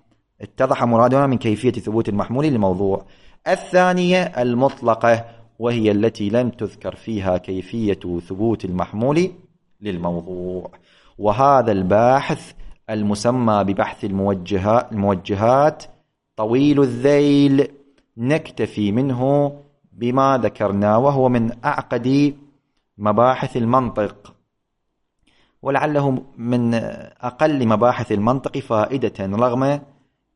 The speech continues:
آه، تعقيده، حتى أن بعض الأساتذة، آه، يتركون هذا المبحث، يعني لا يطيلون فيه. إيه.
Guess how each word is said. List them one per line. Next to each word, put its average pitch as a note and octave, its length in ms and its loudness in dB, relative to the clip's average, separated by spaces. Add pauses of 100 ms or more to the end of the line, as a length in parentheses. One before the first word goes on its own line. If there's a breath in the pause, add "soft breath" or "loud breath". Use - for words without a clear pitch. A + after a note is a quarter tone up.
(200)
آه، G2 400 -4
تعقيده، G#2+ 1000 -4 (1160)
حتى A#2 380 -2
أن A2+ 160 2
بعض G2+ 200 2
الأساتذة، C3+ 640 -2 (560)
آه، G#2 140 -10
يتركون A2 540 -2
هذا G2 220 2
المبحث، F#2 400 -2
يعني F#2+ 140 -4
لا A2+ 160 4
يطيلون A2 440 0
فيه. F#2+ 420 -6 (1300)
إيه. F2+ 240 -14